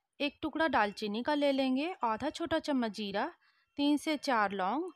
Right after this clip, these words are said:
दो हरी इलायची, एक तेजपत्ता, इन सबको तेल में डाल देंगे और हल्का सा खुशबू आने तक इसे फ्राई करेंगे। मसालों में से खुशबू आने लग गया, अब इसमें प्याज डाल देते हैं।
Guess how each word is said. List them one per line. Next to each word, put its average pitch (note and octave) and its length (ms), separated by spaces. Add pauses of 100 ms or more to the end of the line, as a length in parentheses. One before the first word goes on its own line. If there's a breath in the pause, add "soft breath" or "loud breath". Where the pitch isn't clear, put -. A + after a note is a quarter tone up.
(360)
दो C#4+ 220
हरी B3 260
इलायची, G3 440 (200)
एक C4+ 240
तेजपत्ता, G3 640 (100)
इन E4 160
सबको E4 360
तेल G#3+ 280
में A3 160
डाल G3 240
देंगे A#3+ 380 (540 soft breath)
और C4 120
हल्का C4+ 340
सा F#4+ 180
खुशबू B3+ 400
आने A#3 260
तक - 220
इसे D4 260
फ्राई G3+ 300
करेंगे। F3+ 500 (1300)
मसालों C4 400
में G4 120
से E4+ 140
खुशबू A#3+ 380
आने G#3 240
लग B3 200
गया, B3 200
अब F4+ 140
इसमें G#3+ 260
प्याज A3 300
डाल C#4 220
देते C#4+ 280
हैं। D4 160